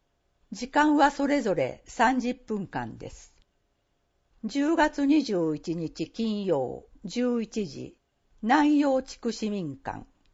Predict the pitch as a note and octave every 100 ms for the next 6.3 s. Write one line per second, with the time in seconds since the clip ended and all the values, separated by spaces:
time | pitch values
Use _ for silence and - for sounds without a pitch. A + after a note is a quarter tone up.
0 | _ _ _ _ _ _ _ _ _ A3+
1 | A#3+ E4 D#4 D4 D4 C#4+ D4+ G3+ E3 D#3
2 | E3 E3+ E3+ - G#2+ E3+ E3 F#3 C#3+ -
3 | - _ - F3 A#3+ A#3 A3 G#3 G3 D#3+
4 | C#3 - _ _ _ _ - C#4+ D4 D4
5 | C#4+ C#4 C4+ - - A3+ A3+ G#3+ E3+ C#3+
6 | - G#2+